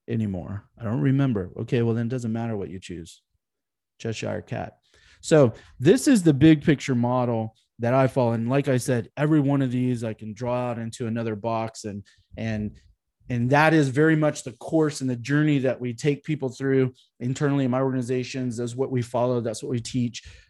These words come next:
That's what we build curriculum around and coaching, training, consulting. I wanted to give the overall map and hopefully give you some excitement that this is something you can wrap your hands around. Others have walked before us,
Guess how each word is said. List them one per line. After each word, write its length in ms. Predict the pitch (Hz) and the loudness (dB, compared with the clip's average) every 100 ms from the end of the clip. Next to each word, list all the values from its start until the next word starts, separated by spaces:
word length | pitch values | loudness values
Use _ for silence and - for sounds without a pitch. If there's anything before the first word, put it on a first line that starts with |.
| - | -6
That's 140 | 127 | -2
what 60 | 135 | 0
we 60 | 127 | 0
build 160 | 120 | -4
curriculum 460 | - 131 135 135 120 | -4 -4 -2 -2 -2
around 420 | 113 117 113 113 - _ _ | -4 -4 -6 -8 -12 _ _
and 140 | 117 113 | -10 -6
coaching, 300 | 135 120 120 | -6 -4 -6
training, 240 | 131 117 | -6 -6
consulting. 580 | 113 110 143 123 123 113 - - - _ - | -6 -4 -4 -2 -2 -4 -6 -18 -20 _ 0
I 60 | |
wanted 320 | 127 156 180 | 4 6 4
to 60 | 147 | 2
give 240 | 135 156 | 2 2
the 200 | 139 143 - | 4 0 2
overall 420 | 160 147 139 127 | 0 4 2 2
map 480 | 123 135 139 123 - _ _ - | -2 -4 -4 -6 -10 _ _ -8
and 440 | 131 131 123 123 - _ | -2 0 0 -2 -6 _
hopefully 480 | 185 190 165 147 131 | 2 2 4 2 2
give 320 | 117 160 156 | 2 2 2
you 380 | 160 160 143 123 - _ _ | 2 4 2 -2 -12 _ _
some 640 | - 156 147 139 131 123 _ | -8 -2 0 0 0 -4 _
excitement 720 | 147 - 139 156 196 233 - | -10 -4 -2 -2 -2 -6 -4
that 260 | 151 127 131 | -2 -2 -2
this 240 | 139 139 151 | -2 -2 0
is 320 | 147 143 135 | 2 2 2
something 320 | 147 139 139 | 0 0 0
you 140 | 131 | -2
can 320 | 123 147 143 143 | -4 -2 -2 -2
wrap 220 | 147 147 | -4 -6
your 80 | 139 | -6
hands 320 | 147 147 143 | -4 -4 -4
around. 320 | 156 185 190 - _ _ _ _ _ _ _ _ _ - | -6 -6 -8 -12 _ _ _ _ _ _ _ _ _ 0
Others 220 | 151 156 | 4 4
have 100 | 147 | 4
walked 220 | 139 143 135 | 2 0 -2
before 340 | 113 147 170 | -4 -2 0
us, 140 | 185 | -2